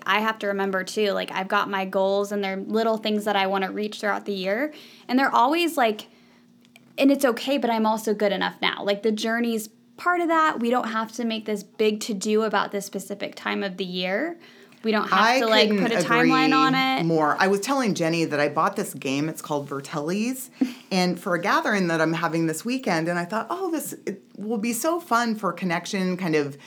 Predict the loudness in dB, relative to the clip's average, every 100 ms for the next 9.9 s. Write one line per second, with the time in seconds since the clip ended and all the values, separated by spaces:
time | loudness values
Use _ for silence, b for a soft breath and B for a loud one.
0 | B B -4 0 2 2 0 2 0 0
1 | 0 2 2 0 -2 -2 -2 0 -2 0
2 | -2 -2 -4 -4 -4 -2 -2 0 0 -2
3 | -4 -2 -2 -2 -2 -4 -4 -8 -12 -6
4 | -2 -2 -2 -8 -14 -14 -12 -8 -2 -2
5 | -2 -6 -4 -4 -4 -8 B B B _
6 | -6 0 0 0 -6 -16 _ _ _ -2
7 | -2 -4 -14 _ -18 -4 -2 0 -2 0
8 | 0 0 0 2 4 2 0 -2 -4 -2
9 | -6 -8 _ -4 -2 0 0 -4